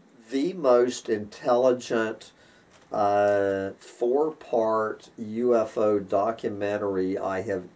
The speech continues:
ever had the pleasure of seeing in my entire life. I plan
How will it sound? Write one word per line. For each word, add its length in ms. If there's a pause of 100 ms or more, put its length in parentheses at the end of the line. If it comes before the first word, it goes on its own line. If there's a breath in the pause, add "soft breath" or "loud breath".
ever 420
had 220
the 80
pleasure 560
of 140
seeing 540
in 180
my 220
entire 440
life. 400
I 140
plan 640